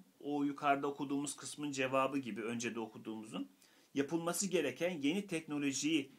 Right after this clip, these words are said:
ve niteliklerini dikkate alan ve teslim olmadan onu kuşatan, teslim olmadan onu kuşatan bir yaklaşımının geliştirilmesi. Aynı zamanda bu denetimlerin siyasal ya da toplumsal bir takım baskıları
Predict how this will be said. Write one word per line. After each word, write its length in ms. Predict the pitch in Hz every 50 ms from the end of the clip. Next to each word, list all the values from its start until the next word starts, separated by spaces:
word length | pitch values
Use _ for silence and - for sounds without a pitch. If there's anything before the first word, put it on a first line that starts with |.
| _ _ _ -
ve 140 | 135 139
niteliklerini 800 | 151 147 - 160 143 143 147 147 - 147 143 143 147 147 139 127
dikkate 440 | 135 131 - - 151 135 - - 185
alan 440 | 180 165 165 170 185 214 277 277 - _ _ _ _ _ _ -
ve 140 | 147 143 143
teslim 520 | - 160 151 - - - 160 165 165 160
olmadan 580 | 180 208 220 202 175 156 143 156 143 143 139 - _ -
onu 300 | 139 147 170 190 190 -
kuşatan, 680 | - 156 - - 180 156 - - 175 160 131 104 98 - _ _ _ _ _ _ _
teslim 500 | - - 135 131 - - 147 151 151 151
olmadan 600 | 170 196 208 196 185 175 175 190 208 240 269 269 - - _ _ _ _
onu 260 | 143 147 170 196 190
kuşatan 580 | 196 - - - 175 160 165 - 208 220 214 190
bir 140 | 185 190 165
yaklaşımının 680 | 160 165 160 - - 160 151 - 170 165 185 196 196 165
geliştirilmesi. 920 | 147 143 143 143 - - 147 143 147 147 147 143 135 - - 139 117 - _ _ _ _ _ _ _ _ _ _ _ _ _ _ _ - _ _
Aynı 280 | - 147 180 208 202 180
zamanda 520 | 156 165 151 147 143 135 135 135 135 143
bu 100 | 180 185
denetimlerin 600 | 190 180 170 151 - - 156 143 139 139 135 131
siyasal 680 | 127 - - - 143 143 143 143 139 - - 190 185 185
ya 120 | 165 143 135
da 140 | 127 127
toplumsal 720 | - - 151 - - 151 151 147 - - 185 180 160 139 135
bir 180 | 165 180 180
takım 340 | 180 160 143 - 147 139 131
baskıları 640 | 139 147 147 - - - 147 147 147 147 143 139 139